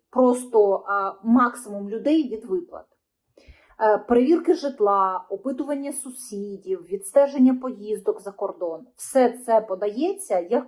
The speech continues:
оцінка умов. Але коли дивишся на все це зблизька,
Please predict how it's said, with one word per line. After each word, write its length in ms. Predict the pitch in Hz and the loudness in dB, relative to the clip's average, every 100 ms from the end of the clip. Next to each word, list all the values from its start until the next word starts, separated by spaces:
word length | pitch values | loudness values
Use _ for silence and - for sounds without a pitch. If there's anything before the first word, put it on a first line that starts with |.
| - | -6
оцінка 580 | 220 - - 254 262 254 | -6 -6 2 4 4 2
умов. 540 | 254 233 214 208 151 _ _ _ _ - - - - | -2 -4 -6 -6 -8 _ _ _ _ -20 -20 -20 -2
Але 340 | 233 247 330 370 | 2 4 4 2
коли 440 | - 285 269 226 | 0 -4 -2 -2
дивишся 640 | - 269 262 226 - - | -4 -6 -4 -4 -4 -6
на 100 | 202 | -6
все 260 | 214 - 240 | -6 -2 -2
це 160 | - 196 | -2 -10
зблизька, 800 | 190 202 330 - - - 170 | -2 2 2 0 -8 -16 -16